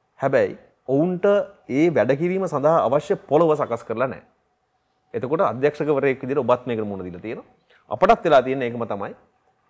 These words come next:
අපි වැඩ කරන්න සූදානමින් ඉන්න අය, අ, විශේෂයෙන් සිනමාව, වේදිකා නාට්‍ය කලාව, ටෙලි නාට්‍ය වගේ ක්ෂේත්‍රවල. හැබැයි ඒකට අවශ්‍ය බිම තාම සකස් කරලා දීලා නැහැ.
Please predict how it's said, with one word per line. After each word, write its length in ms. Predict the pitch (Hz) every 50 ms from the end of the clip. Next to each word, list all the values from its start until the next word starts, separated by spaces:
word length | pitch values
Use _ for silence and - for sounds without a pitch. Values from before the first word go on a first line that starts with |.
| _
අපි 240 | 117 - _ - 196 208 - - _ _ _ _ _ 117
වැඩ 160 | 113 104 120 120
කරන්න 280 | 131 127 127 127 123
සූදානමින් 500 | 110 113 110 113 117 117 120 120 123 127
ඉන්න 160 | 127 127 127
අය, 120 | 135 160 214 277 - _ _ _ _ _ _ _ _
අ, 80 | - 101 98 98 98
විශේෂයෙන් 320 | 101 107 107 113 110 120 110
සිනමාව, 500 | - - 98 101 98 98 104 107 104 107 117 110 - - _ _
වේදිකා 340 | 107 107 104 101 107 110 104
නාට්‍ය 280 | 107 104 101 - - 107
කලාව, 240 | 110 107 107 107 107
ටෙලි 160 | 104 90 92
නාට්‍ය 260 | 98 95 92 - -
වගේ 160 | 98 98 101
ක්ෂේත්‍රවල. 440 | 98 - 104 101 - - 143 160 202 277 - _ _ _ _ _ _ _ _ -
හැබැයි 280 | 107 101 104 113 117 -
ඒකට 280 | 120 127 131 131 151 143
අවශ්‍ය 340 | 120 113 120 123 - - 143
බිම 240 | 123 110 120 127 135 113 - - - _ _ _ _
තාම 260 | _ - 92 101 110
සකස් 280 | 113 - - 101 104 -
කරලා 200 | - 104 101 92
දීලා 180 | 98 92 92
නැහැ. 180 | 92 98 117 -